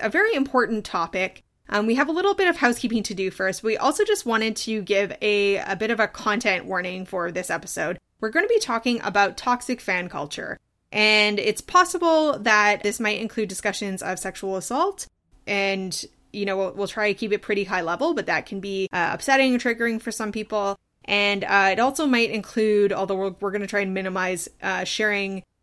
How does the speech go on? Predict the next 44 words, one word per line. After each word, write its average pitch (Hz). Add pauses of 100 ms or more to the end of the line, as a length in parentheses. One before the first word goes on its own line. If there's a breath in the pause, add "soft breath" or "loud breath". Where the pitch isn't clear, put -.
specific 247
examples 202
of 196
some 185 (320)
harassing 196
and 175
otherwise 190
disturbing 190
comments 170
that 185
have 185
been 180
made 165
to 165
actors 330
and 190
fans 262
on 190
the 240
internet. 320
So, 226
uh, 208
just 285
a -
warning, 220
if 196
that 190
is 190
something 190
you 185
are 175
not 175
comfortable 170
with, 156
uh, 170
listening 208
to, 143 (240 soft breath)
then, 180
uh, 175
feel 196
free 269
to 247
skip 254
ahead 247